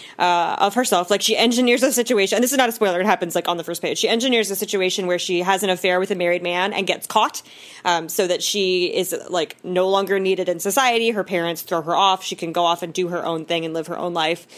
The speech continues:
without societal <laughs> expectations, which is kind of brilliant. Um, and then as she does that and is trying to, like, you know, find a job and survive,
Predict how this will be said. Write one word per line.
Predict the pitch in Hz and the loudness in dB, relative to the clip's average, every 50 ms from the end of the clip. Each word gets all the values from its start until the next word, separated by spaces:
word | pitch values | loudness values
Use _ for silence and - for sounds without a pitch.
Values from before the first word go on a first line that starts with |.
| - - - - | -20 -18 -8 -6
without | 180 170 175 170 165 156 143 - - - | 0 2 2 2 2 0 -4 -6 -10 -12
societal | - - 214 214 - 202 180 175 170 175 | -4 -2 0 2 2 2 2 2 2 2
<laughs> | 202 240 | 2 2
expectations, | - - 240 254 214 202 247 214 202 - 185 185 185 - | 2 2 0 0 2 2 0 0 2 0 -2 -2 -4 -6
which | 190 - | -8 -10
is | 240 - | -4 -2
kind | 415 427 320 | 0 0 0
of | - | -2
brilliant. | - 139 147 156 165 156 - - - - - - - | -2 -4 -2 -2 -4 -4 -8 -12 -20 -20 -20 -4 -2
Um, | - 190 185 165 135 - | 0 0 0 -2 -4 -2
and | 202 220 214 | 0 0 0
then | 208 165 | 2 2
as | 190 208 208 | 0 0 0
she | - 254 226 | -2 -2 0
does | 269 269 269 - | 0 0 0 0
that | - 190 180 175 170 - - - - - - | 0 2 2 2 0 -2 -6 -16 -20 -8 -6
and | - 185 | -4 -4
is | 180 - | -4 -2
trying | - 202 190 185 | -2 -2 0 -2
to, | 185 - - _ | -4 -6 -6 _
like, | 180 175 170 - _ _ _ _ | -4 -4 -4 -6 _ _ _ _
you | - 208 | -6 -4
know, | 180 165 170 165 | -2 -2 -4 -2
find | - 185 175 180 | -2 -2 -2 -2
a | 214 | 0
job | 220 330 370 349 254 220 196 180 | 2 2 4 4 2 2 0 -2
and | 190 190 | -4 -4
survive, | - 214 214 247 262 247 220 202 185 175 170 | -2 -2 0 2 2 4 4 2 2 -2 -4